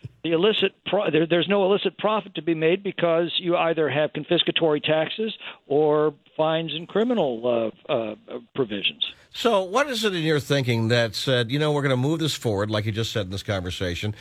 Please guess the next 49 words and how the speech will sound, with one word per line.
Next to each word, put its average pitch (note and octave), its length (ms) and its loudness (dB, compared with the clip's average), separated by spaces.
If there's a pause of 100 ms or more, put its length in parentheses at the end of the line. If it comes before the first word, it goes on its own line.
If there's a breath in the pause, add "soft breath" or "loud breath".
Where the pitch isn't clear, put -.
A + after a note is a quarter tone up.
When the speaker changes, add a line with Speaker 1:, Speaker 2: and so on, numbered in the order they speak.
(320 loud breath)
Speaker 2:
uh, G#2+ 360 2
considering C#3 480 -2
there's A#2+ 200 0
an A2 160 -4
eight B2+ 200 -2
percent A#2+ 360 -2
tax G#2 400 -2
on F2 320 -2
this, F#2+ 300 -2 (440 soft breath)
and, A#2+ 320 0
and B2+ 200 -2
knowing D3 240 0
what C3+ 180 -2
you B2 120 -2
know B2+ 460 0
about A#2 360 -2
creating A#2 400 -2
a G#2+ 80 0
black G#2 320 -2
market A2+ 380 -4
when G2 180 -4
you G2 160 -2
have G2+ 220 0
extraordinary, G#2 680 -2
as F#2+ 100 -4
you G2+ 100 -4
say, G2+ 200 -4
confiscatory F#2+ 840 -4
taxes? A#2 560 -8 (220 loud breath)
What D#4+ 140 -8
were F4 60 -4
you F4+ 120 0
thinking G3+ 420 -4
about, C3 360 0 (280 loud breath)
well, E3+ 240 0
it C#3 80 -4
moves D#3 280 -2
it C#3 120 -4
forward D3+ 640 0
even C#3+ 320 -2
though C3 220 0
you B2+ 180 -2
see C3 240 -4
so B2 200 -4
many A#2 180 -4
serious G#2+ 340 -4
problems E3+ 580 -8
with C#2+ 120 -14
this? - 320 -18